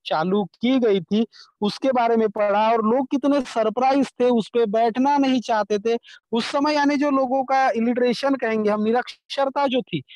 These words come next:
वो हमको दिखाई देती है यहाँ पर, और लोगों को प्रलोभन कैसे दिए गए उस train में बैठने के लिए, इसके बारे में भी बताया गया। लेकिन लोगों का जो प्रवास है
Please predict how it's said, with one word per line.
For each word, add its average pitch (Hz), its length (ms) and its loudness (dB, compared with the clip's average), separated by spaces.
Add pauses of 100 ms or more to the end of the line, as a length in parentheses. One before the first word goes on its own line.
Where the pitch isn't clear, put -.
(280)
वो 269 200 0
हमको 254 320 -2
दिखाई 226 560 -2
देती 214 360 -2
है 208 60 2
यहाँ 190 280 0
पर, 240 220 -2 (300)
और 247 180 0
लोगों 226 300 2
को 277 140 -2
प्रलोभन 277 480 0
कैसे 330 300 -2
दिए 294 240 0
गए 277 200 2
उस 262 300 -2
train 233 260 0
में 247 160 -2
बैठने 214 460 0
के 208 140 -2
लिए, 226 240 0
इसके 240 380 -4
बारे 202 440 0
में 214 140 0
भी 220 120 2
बताया 202 420 0
गया। 208 300 0 (360)
लेकिन 214 340 0
लोगों 202 360 2
का 269 160 0
जो 269 140 0
प्रवास 220 520 0
है 127 120 -2